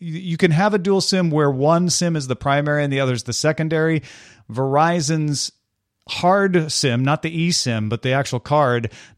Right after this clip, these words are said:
doesn't do well in the United States on secondary. It drops you down to two G. <laughs> Uh, so that's something to know. Verizon hopes that can get fixed soon. Those are just mi-, minor things, though. But,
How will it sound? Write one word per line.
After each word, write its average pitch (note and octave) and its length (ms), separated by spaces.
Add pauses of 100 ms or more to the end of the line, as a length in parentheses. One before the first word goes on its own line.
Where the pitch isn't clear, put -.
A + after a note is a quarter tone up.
doesn't F3 480
do E3+ 160
well D#3 300
in C#3+ 80
the C#3 80
United C3+ 340
States B2 300
on A2+ 100
secondary. G2+ 580
It G2+ 120
drops B2 260
you B2 80
down A#2+ 220
to G#2+ 60
two B2 260
G. A2 640
<laughs> - 60 (400)
Uh, A2 200
so C3+ 100
that's C#3 220
something B2+ 260
to B2 80
know. B2+ 180
Verizon A#2+ 340
hopes A2 180
that A#2 100
can G#2 80
get G#2 180
fixed - 300
soon. A2 220 (240)
Those C#4+ 160
are D#4+ 40
just C4 200
mi-, E3+ 260
minor A3+ 340
things, C3 360
though. A#2 260
But, D3+ 300